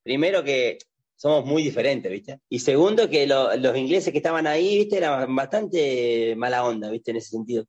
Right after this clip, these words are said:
Y yo digo, "¿Cómo puedo hacer para quedarme en el hostel?". Claro, pero ¿qué pasa? En el hostel llevan otra vida que no lleva la vida que lleva el futbolista, ¿no? Estamos hablando, obviamente, estamos hablando, obviamente, de un nivel,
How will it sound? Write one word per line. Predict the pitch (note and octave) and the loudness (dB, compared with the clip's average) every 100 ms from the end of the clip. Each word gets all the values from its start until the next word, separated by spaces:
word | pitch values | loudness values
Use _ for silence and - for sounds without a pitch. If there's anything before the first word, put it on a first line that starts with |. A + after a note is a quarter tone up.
| _ | _
Y | A#2+ | -6
yo | D3 | 2
digo, | D3+ D3 | 2 2
"¿Cómo | A3+ G3+ | 2 2
puedo | G3+ G#3 F3+ | 4 4 4
hacer | C#3 - G#3+ B3+ - - | 2 2 2 0 -12 -4
para | A#2+ A2+ A2 G#2+ G#2 G#2 G2+ | 0 0 0 -2 -4 -6 0
quedarme | A#2+ D3 F3+ | 2 4 2
en | D3+ | 2
el | B2 | 0
hostel?". | - - | -2 -2
Claro, | - A2+ F#2 | -4 -4 -4
pero | G2 | -4
¿qué | A2 | -2
pasa? | A2 F#2+ | -2 -4
En | E2+ | -6
el | E2+ | -6
hostel | - B2 D3+ | -2 0 2
llevan | A#2 A2+ | 2 2
otra | A2 G#2 E2+ | 0 -2 -4
vida | A#2+ C3+ | -2 -2
que | G2 | -4
no | F#2 | -8
lleva | - G2 | -6 -6
la | E2+ | -2
vida | G2+ G#2 | 0 0
que | F2 | -2
lleva | F#2 G#2 | -6 -6
el | G2+ | -4
futbolista, | G2 G#2+ C#3+ - - | 0 2 2 0 -12
¿no? | D3 _ | -12 _
Estamos | - C#3 E3 | -2 0 2
hablando, | E3 F#3 F#3+ | 2 2 4
obviamente, | F3+ F3 F#3 F#3 G3 F#3 - _ _ _ _ | 4 2 0 0 0 0 -8 _ _ _ _
estamos | - B2 D3+ | -10 -4 0
hablando, | D3+ E3 E3+ E3 | 0 0 0 0
obviamente, | D#3+ D#3 E3 D#3+ | 0 0 0 0
de | |
un | D#3+ | 0
nivel, | D#3 D3+ - | 2 0 -4